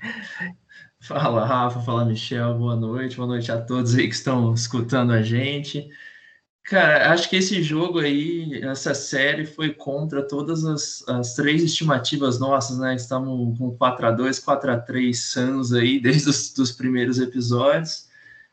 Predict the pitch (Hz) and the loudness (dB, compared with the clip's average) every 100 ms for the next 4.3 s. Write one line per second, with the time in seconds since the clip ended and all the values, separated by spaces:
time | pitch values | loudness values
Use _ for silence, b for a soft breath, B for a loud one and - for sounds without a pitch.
0 | - 131 135 135 139 156 160 143 123 - | -6 -2 -2 2 2 2 2 0 0 0
1 | 147 147 131 135 - 139 127 135 123 127 | 0 2 4 2 4 2 2 2 2 2
2 | 131 143 156 - _ _ _ 131 135 139 | 2 2 0 -4 _ _ _ 0 0 6
3 | 170 175 - 170 165 170 - - _ 151 | 6 6 4 6 6 4 -8 -14 _ -8
4 | 135 143 156 | 2 2 2